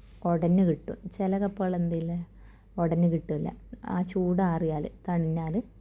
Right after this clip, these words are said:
നമുക്ക് ഉടച്ചെടുക്കാൻ ഭയങ്കര ബുദ്ധിമുട്ടാണ്. അതുകൊണ്ട് ഞാൻ എന്ത് ചെയ്തിട്ടുണ്ട്,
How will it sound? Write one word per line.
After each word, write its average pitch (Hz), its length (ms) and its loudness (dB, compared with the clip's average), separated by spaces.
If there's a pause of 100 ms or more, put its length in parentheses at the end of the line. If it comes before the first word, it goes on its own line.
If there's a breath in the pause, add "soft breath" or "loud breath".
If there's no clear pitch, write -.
നമുക്ക് 165 220 -4 (100)
ഉടച്ചെടുക്കാൻ 170 540 -6
ഭയങ്കര 160 360 -4 (560 soft breath)
ബുദ്ധിമുട്ടാണ്. 175 680 2 (280)
അതുകൊണ്ട് 165 380 -2
ഞാൻ 156 120 -4 (340)
എന്ത് 170 140 2
ചെയ്തിട്ടുണ്ട്, 165 500 0